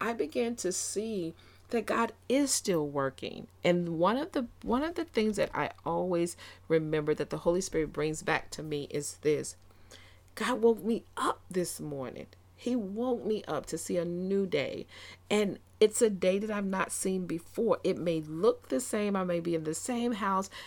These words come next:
I can get up and put on the same clothes, but there's something different about the new day. And I approach it just like that. And,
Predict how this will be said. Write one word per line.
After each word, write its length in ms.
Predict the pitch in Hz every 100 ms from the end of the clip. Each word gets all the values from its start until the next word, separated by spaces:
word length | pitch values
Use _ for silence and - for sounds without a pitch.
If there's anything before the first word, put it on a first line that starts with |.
| -
I 60 | 185
can 160 | 185 180
get 120 | 196
up 80 | 196
and 100 | 196
put 140 | 175
on 140 | 170
the 80 | 165
same 400 | - - 180 180
clothes, 380 | - 208 190 175
but 120 | 165
there's 220 | 165 151
something 720 | - - 214 226 - 220 202 151 -
different 460 | 269 277 180 127 - - - 165
about 380 | 160 170 160 - - - -
the 100 | -
new 460 | 170 175 196 196 180 -
day. 460 | 269 254 160 113 - - - - - - - - -
And 140 | 208 226
I 140 | 202
approach 520 | 190 - - 247 240
it 160 | 220 -
just 300 | 190 202 214
like 180 | 180 -
that. 160 | 180 -
And, 180 | 175